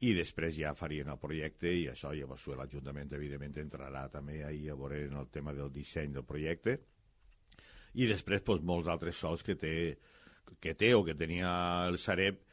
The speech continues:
i que estan per ahí repartits, sobretot en l'àmbit de la futura Ronda Norte o, o accés al port. Ahí n'hi ha molts, molts terrenys que són de la Sareb,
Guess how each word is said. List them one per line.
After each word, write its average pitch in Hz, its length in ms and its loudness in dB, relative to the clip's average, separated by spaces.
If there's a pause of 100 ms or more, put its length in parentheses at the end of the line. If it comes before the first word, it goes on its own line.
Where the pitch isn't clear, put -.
(360)
i 120 80 2
que 92 140 2
estan 80 260 0
per 82 140 0
ahí 82 100 2
repartits, 80 560 -2
sobretot 73 460 -2
en 71 100 -4 (140)
l'àmbit 78 340 -4
de 78 140 0 (180)
la 69 480 -2
futura 98 540 4 (420)
Ronda 78 320 0
Norte 78 560 2
o, 76 80 2
o 73 720 0
accés 82 340 0
al 85 160 0
port. 92 300 4 (420)
Ahí 90 160 4
n'hi 92 160 2
ha 85 80 2
molts, 80 400 -2
molts 76 240 -2
terrenys 76 400 -2
que 76 160 -4
són 76 160 -4
de 78 80 0
la 76 80 -2
Sareb, 85 320 0